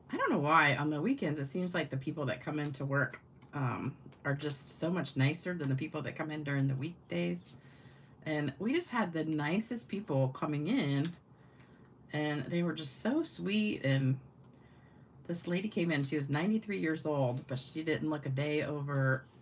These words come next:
like, seventy-five. I'm gonna take that out of there. She was just, like, so young, and, um, I mean, I never would have guessed she was in her nineties. I s-, maybe eighty tops, but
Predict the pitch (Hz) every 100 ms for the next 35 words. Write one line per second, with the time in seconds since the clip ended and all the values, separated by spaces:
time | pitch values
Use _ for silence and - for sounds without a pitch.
0 | - 127 127 117 - - - - - 156
1 | 147 127 127 131 127 113 117 131 - 170
2 | 156 - - - - - - - - -
3 | - - - - - - - - - -
4 | - - - - - - - - 220 240
5 | 220 208 196 170 - - 170 202 196 160
6 | 156 185 196 139 113 135 - - - -
7 | - - - - 156 139 120 - - -
8 | - - - - - - - - - -
9 | - - - 143 151 160 160 175 147 135
10 | 131 131 - 139 123 127 131 120 120 113
11 | 117 127 - 160 143 - - - 185 220
12 | 214 185 170 160 160 165 170 156 156 156
13 | - 135 120 -